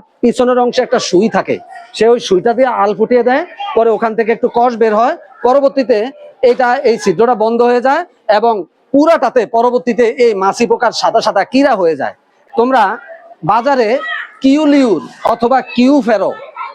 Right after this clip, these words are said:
তাবিজ পাওয়া যায়, লিউর, ফেরোমন ট্র্যাপ, এই লিউর পাওয়া যায়। এতটুকু একটা তাবিজ, দাম হইলো একুশ টাকা। তোমরা লিখে নিতে পারো, কিউলিউর অথবা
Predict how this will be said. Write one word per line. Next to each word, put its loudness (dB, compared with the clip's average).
তাবিজ 0
পাওয়া 2
যায়, 0
লিউর, 2
ফেরোমন 0
ট্র্যাপ, 0
এই 4
লিউর 4
পাওয়া 2
যায়। 0
এতটুকু 0
একটা -4
তাবিজ, 0
দাম 0
হইলো 2
একুশ -2
টাকা। 0
তোমরা 2
লিখে 0
নিতে 0
পারো, 0
কিউলিউর 2
অথবা 0